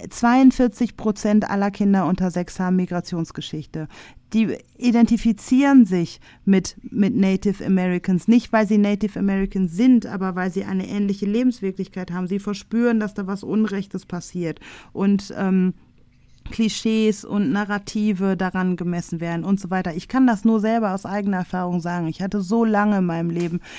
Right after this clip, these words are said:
keine Worte für Unwohlsein. Und dann habe ich sie mit Mitte zwanzig gefunden. Ja, es war wie ein Befreiungsschlag. Und ich kann nur sagen,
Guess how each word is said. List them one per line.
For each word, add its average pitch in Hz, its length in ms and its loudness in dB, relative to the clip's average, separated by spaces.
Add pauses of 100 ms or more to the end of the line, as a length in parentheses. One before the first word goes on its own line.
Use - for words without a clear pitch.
(220)
keine 208 540 2
Worte 190 360 0
für 175 240 -2
Unwohlsein. 156 1080 2 (300)
Und 202 240 2
dann 202 180 4
habe 208 200 2
ich 196 100 -8
sie 208 140 -2
mit 202 140 0
Mitte 202 280 0
zwanzig 180 540 -4
gefunden. 160 500 -6
Ja, 160 160 -6
es - 120 -10
war 185 200 -2
wie 190 80 0
ein 185 160 0
Befreiungsschlag. 170 1120 -4
Und 170 100 -4
ich 175 140 -8
kann 208 220 0
nur 202 140 2
sagen, 175 360 -2